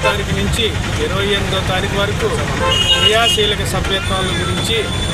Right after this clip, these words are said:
బాగా ఎక్కువగా జనసేన పార్టీలో జాయిన్ అవ-, జాయిన్ అవుతున్నారు. అదేవిధంగా ఈరోజు ఇరవై ఎనిమిదవ తారీఖు చివరి రోజు కావడం వల్ల ఈరోజు ఈ సభ్యత్వ కార్యక్ర-, నమోదు కార్యక్రమాన్ని మన నాయుడుపేట జ-,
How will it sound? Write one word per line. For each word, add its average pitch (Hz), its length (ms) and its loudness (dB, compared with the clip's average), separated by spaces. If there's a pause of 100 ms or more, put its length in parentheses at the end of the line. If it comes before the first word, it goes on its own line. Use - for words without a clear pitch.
(460)
బాగా 196 280 2 (400)
ఎక్కువగా 208 440 2 (100)
జనసేన 202 320 0 (100)
పార్టీలో 180 440 0
జాయిన్ 175 280 0
అవ-, 165 220 0
జాయిన్ 185 260 0
అవుతున్నారు. 170 480 0 (720)
అదేవిధంగా 214 540 2 (160)
ఈరోజు 220 380 2 (100)
ఇరవై 214 220 2
ఎనిమిదవ 214 320 0
తారీఖు 196 320 0 (100)
చివరి 208 320 0
రోజు 202 160 0 (100)
కావడం 180 340 0
వల్ల 175 180 0 (720)
ఈరోజు 233 380 2 (580)
ఈ 196 120 0
సభ్యత్వ 220 380 0 (100)
కార్యక్ర-, 208 380 0
నమోదు 208 380 0
కార్యక్రమాన్ని 185 640 0
మన 185 220 -2
నాయుడుపేట 202 400 0 (460)
జ-, 156 180 0